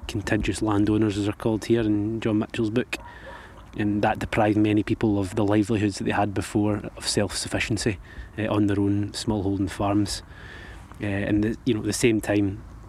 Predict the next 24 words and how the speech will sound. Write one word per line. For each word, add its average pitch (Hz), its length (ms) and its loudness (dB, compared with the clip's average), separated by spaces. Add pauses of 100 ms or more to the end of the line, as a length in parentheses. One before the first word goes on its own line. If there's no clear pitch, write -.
(120)
as 95 140 0
I 92 40 -6
said, 101 280 0
there's 104 120 0
this 104 180 0
amalgamation 101 640 2
and 98 140 4
mechanisation 101 640 0
of 92 60 -4
farms, 98 600 0
cutting - 240 -10
back 104 220 0
in 107 60 0
the 101 80 2
number 98 200 2
of 90 80 -4
workers 98 320 -2
needed. 98 340 -2 (1080)
And 104 160 2
in 107 80 4
the 117 100 4
uplands 120 400 2
as 104 140 2
well, 123 380 4